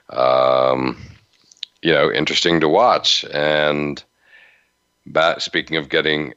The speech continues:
not getting injured, Matt Corral, the terrific quarterback for Ole Miss, uh, got hurt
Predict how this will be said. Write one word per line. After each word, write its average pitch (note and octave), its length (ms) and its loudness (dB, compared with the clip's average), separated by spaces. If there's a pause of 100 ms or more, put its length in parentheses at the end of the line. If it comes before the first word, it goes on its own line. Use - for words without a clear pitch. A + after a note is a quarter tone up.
not D2+ 260 0
getting D2 220 -2
injured, D2+ 560 -2
Matt D2 580 -2
Corral, D2+ 880 0 (840)
the C2+ 380 -4 (240)
terrific D#2 540 -2 (240)
quarterback C#2 720 -2 (880)
for C#2 540 0 (320)
Ole D#2+ 160 4
Miss, D2+ 520 0 (600)
uh, C#2 180 -4
got E2+ 240 2
hurt E2 380 -2